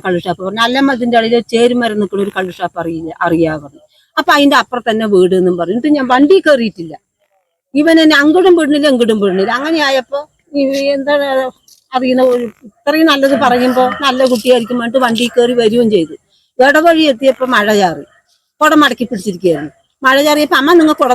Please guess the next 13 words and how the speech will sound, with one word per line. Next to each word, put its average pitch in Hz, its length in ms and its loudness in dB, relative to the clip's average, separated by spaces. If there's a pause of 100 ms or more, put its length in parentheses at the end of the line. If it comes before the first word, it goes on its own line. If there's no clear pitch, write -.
നിർത്തി 240 240 -2
പിടിക്കും." 214 280 -4
പറഞ്ഞു. 220 200 -4
"അയ്യോ 254 180 -2
എന്റെ 269 180 -4
കുട 226 120 2 (100)
കേട് 254 220 4
വരുടെ 247 240 0
മകനെ, 240 300 -6
ഞാൻ 190 180 -4
വണ്ടിയിൽ 214 340 -6 (360)
കുട 214 200 -2
പിടിച്ചിട്ടിരിക്കില്ല." 196 600 -2